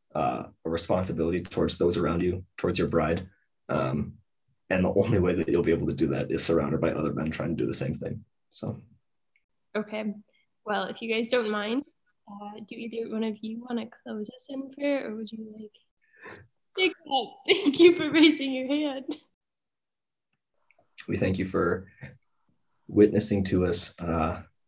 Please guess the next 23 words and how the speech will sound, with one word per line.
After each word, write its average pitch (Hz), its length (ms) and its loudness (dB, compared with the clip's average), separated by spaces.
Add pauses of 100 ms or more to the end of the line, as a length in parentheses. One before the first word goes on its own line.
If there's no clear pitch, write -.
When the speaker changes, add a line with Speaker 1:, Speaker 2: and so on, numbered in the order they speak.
(400)
Speaker 1:
who 135 160 4
you 107 180 10
are, 92 160 6
who 107 260 6 (120)
the 92 80 -2
human 92 340 2
person 90 340 -2
is, 87 320 -4 (200)
and 90 160 -2
that 92 200 0
we 92 120 2
become 95 340 2
that 92 220 0
fully 90 260 0
by 85 160 -2
becoming 92 560 -2 (240)
who 139 80 4
we 107 160 8
are, 90 320 0 (460)
complete 101 380 4
with 95 160 -2
our, 87 320 -2 (600)
uh, 76 280 -4